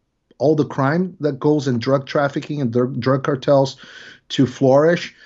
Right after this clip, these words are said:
in Latin America. And then, uh, the, the country got not only the drugs that destroy all the families, but a lot of people are getting through the border. And everyone knows, the world knows,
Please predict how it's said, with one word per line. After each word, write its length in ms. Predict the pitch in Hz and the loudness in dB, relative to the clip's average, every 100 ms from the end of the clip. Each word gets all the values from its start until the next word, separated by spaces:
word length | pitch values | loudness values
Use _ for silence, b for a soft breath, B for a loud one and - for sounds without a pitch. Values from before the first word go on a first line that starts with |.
| 110 - | -16 -6
in 180 | 139 | -2
Latin 220 | 139 147 156 | 0 -2 -2
America. 560 | 143 135 147 139 170 170 B B | 0 0 0 -2 -4 -6 B B
And 200 | 143 135 | 0 2
then, 500 | 135 135 135 139 131 | 2 2 2 0 -4
uh, 320 | 139 131 123 110 - - _ - - _ _ _ _ - | -6 -4 -6 -10 -16 -20 _ -20 -20 _ _ _ _ -2
the, 220 | 131 127 | 2 2
the 140 | 120 | 2
country 400 | 123 156 175 165 | 0 0 0 -2
got 200 | 139 135 | 0 0
not 200 | 135 147 | 0 0
only 240 | 139 143 120 | 0 0 -2
the 120 | 113 | -2
drugs 480 | 107 202 214 139 135 | 0 2 2 0 -4
that 120 | 113 | -6
destroy 420 | 120 - 143 135 | -8 -10 -6 -6
all 220 | 127 131 | -4 -4
the 80 | 127 | -4
families, 540 | 117 160 233 147 117 B B B | -4 -2 0 0 -2 B B B
but 120 | 160 | 0
a 60 | 156 | 2
lot 260 | 156 208 | 4 4
of 140 | 277 180 | 2 0
people 340 | - 226 - | -4 -4 0
are 80 | 180 | 0
getting 280 | 151 160 156 | 2 2 0
through 200 | - 147 | -4 -4
the 80 | 127 | -2
border. 400 | 135 226 190 120 | 2 4 4 2
And 100 | 127 | 2
everyone 460 | 165 190 190 175 | 0 0 -2 -2
knows, 500 | 143 147 123 120 - _ - | -2 -2 -2 -4 -8 _ -4
the 120 | 123 | -2
world 560 | 120 120 160 208 214 156 | 0 2 2 4 2 0
knows, 560 | 147 180 117 110 117 | -4 -2 -2 -4 -10